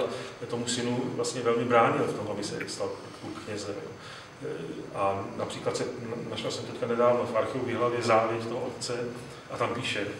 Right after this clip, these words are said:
„Synovi Josefovi dám čtyřicet tisíc, případně když se ožení.“ Takže <laughs> tam to jasně, jasně naznačuje, že kluk na,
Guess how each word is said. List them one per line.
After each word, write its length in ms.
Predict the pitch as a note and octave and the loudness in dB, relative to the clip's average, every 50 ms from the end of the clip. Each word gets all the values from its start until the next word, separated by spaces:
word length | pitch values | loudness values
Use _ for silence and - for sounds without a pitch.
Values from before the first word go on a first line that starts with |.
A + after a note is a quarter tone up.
| - - - - - - | -10 -12 -14 -14 -12 -8
„Synovi 420 | - - - C3 C#3 D#3+ D#3 D#3 D3 | -4 0 2 4 6 6 8 8 6
Josefovi 640 | C#3+ C#3 D3 D#3 D3+ - D3 C#3 C#3 C#3+ C#3+ C#3+ C#3+ C#3+ D3 - - - - - - - - - - - - A#2+ | 6 4 4 2 0 0 0 0 0 0 0 0 -2 -4 -4 -6 -6 -8 -12 -12 -14 -14 -12 -12 -12 -10 -4 2
dám 240 | B2 B2 B2 B2+ B2 | 4 4 4 4 2
čtyřicet 480 | B2 - - B2 A2+ - - A#2+ - - | 0 -2 -4 -4 -4 -4 -4 -4 -6 -4
tisíc, 640 | - - - B2 A#2 A#2 B2+ A#2 - - - - - - - - - - - - - - - - | -4 -4 -4 -4 -6 -6 -6 -8 -8 -10 -10 -12 -14 -18 -18 -18 -18 -18 -18 -18 -18 -18 -16 -12
případně 380 | - - C3 B2 C#3 C3 B2 A#2+ | -10 -8 -2 2 2 4 4 2
když 140 | A#2+ A#2+ A#2+ | -2 -2 -4
se 60 | A#2 | -4
ožení.“ 380 | A#2 G#2 G#2+ A2+ G#2+ G2+ - - A2+ A2 - - - - - - - - - - - - - - - | -4 -6 -6 -6 -6 -8 -8 -10 -10 -12 -14 -14 -16 -16 -16 -18 -18 -18 -18 -18 -18 -18 -16 -10 -4
Takže 340 | A#2 G2+ - - A#2+ A#2+ A2+ A#2+ - G2 F#2 - | -4 -4 -2 -2 -2 0 0 0 0 -2 -4 -6
<laughs> 280 | - - - - - - | -6 -8 -8 -8 -8 -8
tam 100 | E3+ E3+ | -8 -6
to 160 | - - E3+ | -4 -2 -2
jasně, 280 | E3 - - - C3+ C3+ | 0 0 -2 -2 -2 -2
jasně 220 | B2+ - - - C3+ C3 | -2 -2 -2 -2 -2 -2
naznačuje, 460 | B2 A#2+ C3 B2+ B2 B2+ C3+ C3+ C3 | -2 0 -2 -2 -2 -2 -2 -2 -2
že 100 | C3 B2+ A#2 B2 - - - - - - - - | -2 -4 -4 -4 -6 -8 -10 -12 -12 -12 -8 -4
kluk 200 | C3+ B2+ B2+ A#2+ | -2 -2 0 2
na, 100 | A#2+ | 2